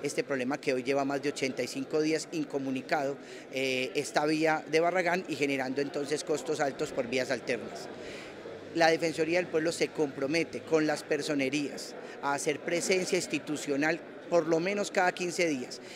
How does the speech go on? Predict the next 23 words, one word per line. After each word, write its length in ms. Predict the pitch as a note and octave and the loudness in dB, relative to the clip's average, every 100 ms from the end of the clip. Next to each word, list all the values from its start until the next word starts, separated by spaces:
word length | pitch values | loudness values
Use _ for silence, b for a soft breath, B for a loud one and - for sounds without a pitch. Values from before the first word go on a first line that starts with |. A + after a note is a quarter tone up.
| B | B
y 120 | F3+ | 0
mirar 260 | E3 D#3 D3 | 2 2 2
que 80 | G3 | 2
los 180 | E3+ - | 0 0
plazos 320 | E3 D3+ F3 | 0 0 0
que 140 | - | 2
hoy 60 | C#3+ | 4
le 80 | D#3+ | 2
advirtieron 340 | D#3 C3+ C#3+ | 0 -2 -2
a 60 | D#3+ | -2
la 40 | |
comunidad 340 | C#3 C3+ B2+ | 0 0 -2
se 120 | A#2+ D3 | -2 0
cumplan. 480 | F3 C#3+ - G2+ - B B - | 2 0 -2 -12 -14 B B 0
Además 580 | D3 D3 C#3+ F3 D#3+ - B B - | 2 4 2 0 -2 -8 B B -2
de, 140 | C#3+ D3 | 0 0
de 400 | D3 - D3 C3+ | -2 -2 0 2
generar 400 | D3 C#3+ C#3+ D#3 | 2 2 0 0
una 180 | E3+ | 0
mesa 460 | E3+ F3 E3+ F3 D#3 | 0 0 0 -2 -4
de 320 | C3+ C3+ B2+ | 2 2 2
acompañamiento 920 | C#3 B2+ C#3+ C3 C#3 C#3 C3+ C#3 C#3 E3 | 0 -2 -2 -2 -2 0 0 0 0 0
permanente 760 | - F3 E3+ F3 E3 D3 B2 | 0 0 0 -2 -2 -4 -8